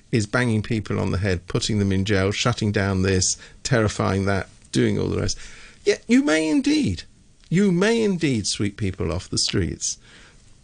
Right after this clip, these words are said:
but you don't change the situation. People in Hong Kong have had experience of liberty. They know what it's like to live in a system where you don't have fear of the knock on the door at midnight.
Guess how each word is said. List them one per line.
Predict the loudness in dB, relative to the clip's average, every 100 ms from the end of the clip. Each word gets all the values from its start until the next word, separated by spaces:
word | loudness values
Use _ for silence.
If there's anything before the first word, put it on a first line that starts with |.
| _ -12 -8
but | -4
you | -2
don't | 0 -2 -2
change | -2 0 -2
the | -2
situation. | -4 -2 0 0 -2 -4 -2
People | 0 0 2 0 0 -8 -10 -2
in | 0
Hong | 0 -2 -2
Kong | -2 0 -2 -4 -12 -10
have | -6 -2
had | 0 0
experience | -2 0 0 0 0 -2
of | -2
liberty. | -2 -2 -4 -4 -6 -8 -18 -20 -20 -2
They | 2 4
know | 2
what | 0 -2 -4
it's | -4
like | -2 -2 -4 -10 -20 -20 -10
to | -2
live | 2 2
in | 2
a |
system | 0 -2 -4 -4 -4
where | -2
you | -2 0
don't | 0 0 -2
have | -6 -4
fear | -2 0 0
of | -4 -4
the | -2 0 -2
knock | -2 -2 -2 -2
on |
the | -2
door | 0 0 0
at | -2
midnight. | -2 -2 -2 -6 -8 -10